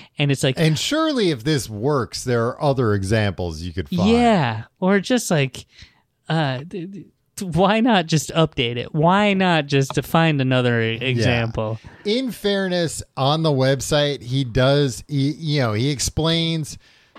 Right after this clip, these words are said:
Speaker 2: yeah, there was a doping scandal. It wasn't as egregious as a lot of the other, do-, especially in cycling, doping scandals. It was, like, a little nuanced,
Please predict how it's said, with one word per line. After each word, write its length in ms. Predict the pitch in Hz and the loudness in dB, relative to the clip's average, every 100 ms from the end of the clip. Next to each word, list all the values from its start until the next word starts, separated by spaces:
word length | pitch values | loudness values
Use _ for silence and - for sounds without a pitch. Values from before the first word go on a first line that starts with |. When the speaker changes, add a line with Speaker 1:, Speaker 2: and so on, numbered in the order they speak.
| - 143 127 - | -14 -14 -12 -4
Speaker 2:
yeah, 300 | 127 131 117 | 0 2 2
there 140 | 123 | 2
was 160 | 131 120 | 2 2
a 40 | |
doping 440 | 113 156 160 160 143 | 2 2 2 0 -2
scandal. 680 | - 156 147 143 143 143 - | -4 -2 -2 0 0 -2 -2
It 160 | 151 | -2
wasn't 520 | 123 185 240 208 180 - | 0 2 2 0 -4 -8
as 720 | 120 123 143 151 151 156 - - | -12 -6 -4 -2 -4 -6 -8 -8
egregious 880 | 147 101 113 113 120 131 147 151 - | -6 -4 -2 0 0 0 -2 -2 -4
as 240 | 113 120 95 | -6 -4 -2
a 40 | |
lot 260 | 104 107 104 | 0 0 -2
of 60 | |
the 160 | 98 92 | -4 -4
other, 280 | 95 110 110 | -2 -2 -2
do-, 240 | 113 120 | -2 -2
especially 560 | 110 104 - 131 120 95 | -4 -6 -4 -4 -4 -6
in 100 | 80 | -8
cycling, 680 | - 104 110 127 135 143 - _ _ _ _ - | -8 -8 -6 -6 -8 -8 -14 _ _ _ _ 0
doping 320 | 143 143 135 | 2 2 -2
scandals. 600 | - 147 147 143 147 117 | -4 -2 0 0 0 0
It 40 | 113 | -2
was, 160 | 98 | 0
like, 160 | 120 110 | 0 -2
a 120 | 120 | -2
little 460 | 123 135 156 156 151 | 0 2 2 2 0
nuanced, 920 | 151 160 165 165 170 185 190 - | 0 0 -2 -2 -2 -2 -6 -10